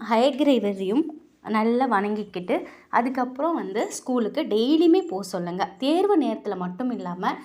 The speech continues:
டெய்லியுமே இந்த ஒரு விஷயத்த பண்ண சொல்லுங்க. நம்ம வந்து அவங்களுக்கு இப்பயே கத்துக் கொடுக்குற விஷயங்கள் தான் அவங்க சமுதாயத்துல நல்ல மதிப்பெண்கள் மட்டும் இல்ல, சமுதாயத்துல நல்ல ஒரு மனிதர்களா மாறத்துக்கும்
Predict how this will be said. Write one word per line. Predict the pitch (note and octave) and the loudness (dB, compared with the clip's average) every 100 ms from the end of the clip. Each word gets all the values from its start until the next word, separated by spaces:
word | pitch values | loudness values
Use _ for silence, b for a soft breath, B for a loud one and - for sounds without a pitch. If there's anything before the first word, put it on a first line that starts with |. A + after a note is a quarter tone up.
| B B - A3+ | B B -8 0
டெய்லியுமே | C#4 F4+ F#4+ F4+ D#4 | 2 4 4 4 4
இந்த | D4+ B3+ A#3+ | 2 0 0
ஒரு | G#3+ | -2
விஷயத்த | G3+ G#3 A#3+ G#3+ D4+ | -4 -4 -4 -2 -2
பண்ண | B3 F#3+ | -4 -6
சொல்லுங்க. | F#3+ G3 F3 F#3 G3 - _ b b b b b - | -6 -8 -8 -6 -6 -6 _ b b b b b -4
நம்ம | A#3+ C4+ E4+ F#4+ | 2 4 4 2
வந்து | D#4+ C#4+ D4+ F#4 | 0 0 0 0
அவங்களுக்கு | C#4+ A#3+ A3 G#3 - C#4+ F#4+ | 0 0 -2 -2 2 2 2
இப்பயே | A3 A3 - A#3 C4+ E4 | -4 -8 -2 0 0 -2
கத்துக் | A#3+ A3+ C#4 C4+ | -4 -2 -4 -2
கொடுக்குற | A#3+ G#3+ F#3+ | -2 -2 -4
விஷயங்கள் | F#3+ - C4+ B3+ G#3+ F#3+ | -4 -2 0 0 -2 -2
தான் | B3 D4+ | 0 2
அவங்க | A#3 G#3+ B3+ F#4 - - | 0 0 0 0 -6 -8
சமுதாயத்துல | A3 A#3 D4+ D4+ C#4+ - A#3 G3 | -6 -4 -2 0 0 -2 -4 -2
நல்ல | G#3 B3 D#4+ | -2 0 2
மதிப்பெண்கள் | D4+ G#3+ A3+ A#3+ A#3+ A3 | 0 0 -2 -2 -2 -2
மட்டும் | F#3 F3+ G#3 | -2 -2 -4
இல்ல, | F#3 F3 D4 B B B - | -4 -2 -4 B B B -6
சமுதாயத்துல | C4 C4 E4+ F4+ E4+ D4 C4+ C#4 | -2 2 2 4 2 0 -2 -2
நல்ல | A#3+ A3 A#3+ C4+ | -2 -2 0 0
ஒரு | A#3+ B3+ E4 - | 0 0 -2 -6
மனிதர்களா | G#3 G#3+ A3+ A3+ A3+ A3+ A3 A#3 G#3 | -6 -2 -2 0 -2 -2 -4 -4 -4
மாறத்துக்கும் | G3 G#3 G#3+ F3+ F#3 F#3 | -6 -6 -6 -8 -8 -2